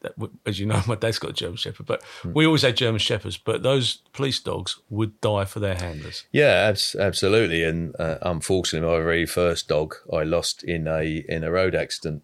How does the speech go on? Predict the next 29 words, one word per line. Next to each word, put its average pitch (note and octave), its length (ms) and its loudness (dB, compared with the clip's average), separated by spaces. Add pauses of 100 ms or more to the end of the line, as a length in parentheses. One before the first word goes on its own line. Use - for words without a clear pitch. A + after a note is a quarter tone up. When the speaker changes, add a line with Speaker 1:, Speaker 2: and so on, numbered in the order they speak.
Speaker 1:
Oh, E2 160 -2
I - 20 -4
didn't E2 180 -8
know D#2+ 140 -4
that. E2 80 0
Speaker 2:
at, E2 80 2
Speaker 1:
I'm D#2 60 -4
sorry, E2+ 180 2
Speaker 2:
at E2+ 80 -2
work. F2 300 4
Speaker 1:
Steve. - 60 -16 (200)
Speaker 2:
Yeah, D#2 320 0 (340)
uh, D#2 300 6
he D#2 80 4
was D2+ 100 -2
only D#2+ 180 0
three F2 220 0
and D#2 100 0
a D#2 60 0
half, D#2+ 640 -4
Speaker 1:
Mm. G2+ 140 -8
Speaker 2:
you E2 100 -2
know, D2 320 -8
uh, D#2 420 -6
and, D#2 440 -4
and D2+ 180 -4
that, E2 280 -2 (380)
yeah, A1+ 300 -4
was C#2+ 540 -10